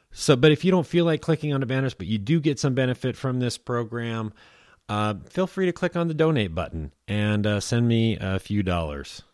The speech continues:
Uh, another way y-, you can support the podcast and become more familiar with my work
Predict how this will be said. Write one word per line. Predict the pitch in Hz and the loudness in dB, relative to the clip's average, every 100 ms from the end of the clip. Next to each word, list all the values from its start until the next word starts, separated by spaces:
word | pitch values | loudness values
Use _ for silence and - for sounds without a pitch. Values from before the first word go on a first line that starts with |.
| _ _ _ | _ _ _
Uh, | 95 | -4
another | 98 139 160 | 0 2 4
way | 139 127 | 4 0
y-, | 110 - 110 - | -2 -10 -14 -10
you | 113 117 | -4 -2
can | - 110 | 0 -2
support | - 104 117 120 117 | -2 -2 0 0 0
the | 107 | -6
podcast | - 110 110 - 113 107 110 - - | -4 -4 -4 -4 -2 0 -2 -4 -6
and | 98 92 | -4 -4
become | 90 - 107 | -6 -4 -2
more | 120 | 0
familiar | 127 127 120 120 123 117 | -2 -2 0 0 0 0
with | 101 92 90 | -2 -6 -6
my | 107 117 123 | -6 -2 -2
work | 113 104 107 - | 0 0 -2 -4